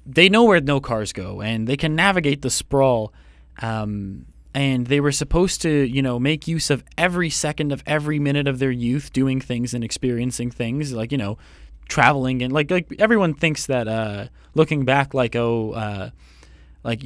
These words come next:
energy of, of to travel and create and all these things you can do, and, but, you know, they, they lay under the stars, biking to the parks, and they wasted the time that, like, you were the chosen few, like, you could have, you could have had all of this, especially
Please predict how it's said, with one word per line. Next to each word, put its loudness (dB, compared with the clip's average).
energy 0
of, -6
of -6
to -8
travel 2
and -4
create 2
and -4
all 6
these 0
things -2
you -6
can -2
do, 2
and, -2
but, 2
you 0
know, -2
they, -2
they -6
lay -2
under -2
the -6
stars, -4
biking -4
to -14
the -6
parks, -4
and -4
they 0
wasted -2
the -4
time -2
that, -4
like, -2
you 2
were 4
the 0
chosen 0
few, -2
like, 0
you -2
could 0
have, 0
you -2
could -4
have -2
had 4
all 4
of -8
this, -8
especially -2